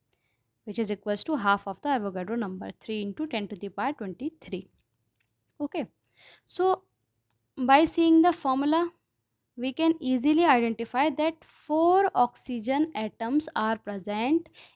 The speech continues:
in one molecule of H two S O four.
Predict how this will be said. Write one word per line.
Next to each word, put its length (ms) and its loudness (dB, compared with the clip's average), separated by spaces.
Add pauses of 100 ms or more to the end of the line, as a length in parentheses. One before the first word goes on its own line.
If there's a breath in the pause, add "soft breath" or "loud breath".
(140)
in 400 4
one 380 8
molecule 640 -2
of 460 2
H 260 -6
two 160 -2
S 200 -6
O 80 -2
four. 360 2